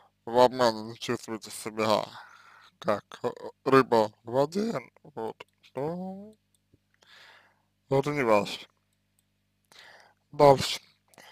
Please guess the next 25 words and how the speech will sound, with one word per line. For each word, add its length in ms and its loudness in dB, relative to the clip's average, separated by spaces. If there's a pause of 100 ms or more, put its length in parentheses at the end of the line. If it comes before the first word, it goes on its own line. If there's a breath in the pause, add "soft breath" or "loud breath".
(800 soft breath)
Ам, 720 8
так, 420 8
а, 140 2
значит, 420 -6
и 280 -8
вот 340 2
рыдаю, 1400 2
э, 40 -2
чувствую 380 -10
себя 460 -4
никче-, 640 -12
никчем, 560 -10
не 60 -10
на 140 -2
что 160 -12
способный. 680 -6
Почему, 600 -6 (580 loud breath)
э, 160 -4
чтобы 240 -2
быть 160 -2
на 160 -4
что-то 280 -2
способной, 840 -2 (540 soft breath)
э, 320 2
нужно 500 2